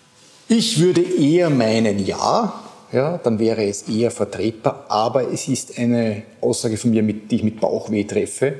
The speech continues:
weil es ist interessant im Strafrecht, ja. Ähm,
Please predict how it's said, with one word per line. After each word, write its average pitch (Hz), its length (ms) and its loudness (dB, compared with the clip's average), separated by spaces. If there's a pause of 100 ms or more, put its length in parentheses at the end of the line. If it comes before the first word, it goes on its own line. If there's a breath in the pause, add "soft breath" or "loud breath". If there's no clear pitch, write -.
(560 loud breath)
weil 107 640 2 (1300 soft breath)
es 151 120 2
ist 170 60 2
interessant 156 460 0
im 208 100 0
Strafrecht, - 640 -8
ja. 123 260 0 (340)
Ähm, 110 460 0